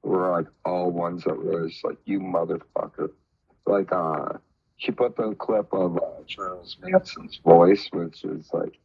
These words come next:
"Oh, yeah, I didn't own the rights to that shit. What was I thinking?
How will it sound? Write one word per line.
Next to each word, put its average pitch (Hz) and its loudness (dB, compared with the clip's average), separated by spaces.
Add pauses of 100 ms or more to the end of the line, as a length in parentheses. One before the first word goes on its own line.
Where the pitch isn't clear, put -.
(100)
"Oh, 90 0
yeah, 82 -2
I 85 -2
didn't 87 0
own - -18
the 78 -20
rights 78 -18
to - -20
that - -10
shit. - -6
What - -2
was - -4
I - -14 (140)
thinking? - -10